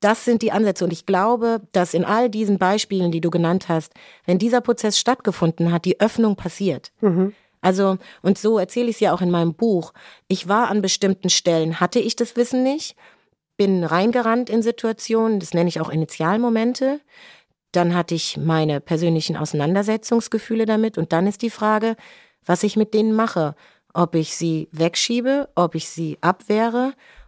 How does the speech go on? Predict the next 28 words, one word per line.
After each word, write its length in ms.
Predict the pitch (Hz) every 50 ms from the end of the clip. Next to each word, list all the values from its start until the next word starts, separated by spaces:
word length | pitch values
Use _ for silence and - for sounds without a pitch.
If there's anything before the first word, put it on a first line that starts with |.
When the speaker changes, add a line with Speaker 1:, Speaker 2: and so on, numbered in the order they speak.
| _ _
Speaker 1:
oder 240 | - 190 190 190 -
ob 160 | 180 175 -
ich 120 | 185 -
mich 200 | - 190 - -
öffne 380 | - 185 202 - 240 233 226 220
und 240 | - 190 196 196 190 _ _ _
die 200 | - 196 - _
Arbeit 320 | 185 196 220 240 240 233 -
tue, 200 | - 208 190 180
die 100 | 160 180
dann 180 | 170 170 170
damit 260 | 165 170 170 170 165 -
zusammenhängt, 560 | - 165 156 170 175 190 190 190 185 185 -
nämlich 300 | 175 175 180 175 - - _ - _ _ _ _ _
mir 120 | 180 175
dieses 340 | 165 190 185 185 175 - -
Wissen 240 | 214 240 - 240 185
anzueignen 760 | 151 160 160 - 175 - 160 160 165 - 180 185 196 214 226 - - - - _
und 140 | - 180 190
zu 100 | - 190
erklären, 480 | 175 - - 202 202 214 214 208 202
warum 260 | 180 180 175 185 190 202
ich 100 | 196 -
so 100 | - 180
fühle 400 | - - 226 226 226 226 208 -
oder 200 | 170 175 175 170
denke 440 | - 185 190 214 - 226 214 208 -
oder 280 | - 175 180 170 165